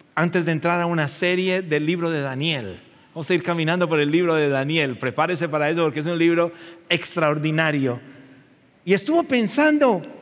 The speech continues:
acerca y preguntándole al Señor acerca de qué compartir hoy. Y como pastor decía,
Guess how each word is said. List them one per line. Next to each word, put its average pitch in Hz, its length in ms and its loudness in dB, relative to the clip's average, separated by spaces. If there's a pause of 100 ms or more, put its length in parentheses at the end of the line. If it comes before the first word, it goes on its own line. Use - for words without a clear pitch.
(260)
acerca 262 640 0 (500)
y 180 120 0
preguntándole 220 600 2
al 247 80 4
Señor 240 300 2
acerca 262 460 2
de 208 260 2
qué 302 880 0
compartir 254 720 4
hoy. 214 240 6 (4000)
Y 190 560 -2 (1120)
como 254 260 4
pastor 269 360 2
decía, 302 500 -2